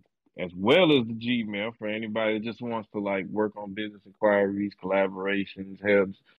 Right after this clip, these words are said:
You just want somebody at your con to just do some panels,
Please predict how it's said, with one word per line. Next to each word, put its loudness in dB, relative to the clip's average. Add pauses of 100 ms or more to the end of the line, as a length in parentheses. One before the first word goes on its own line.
(140)
You 4
just 6
want 2
somebody 6
at -2
your -8
con -6
to -12
just -10
do -8
some -12
panels, -2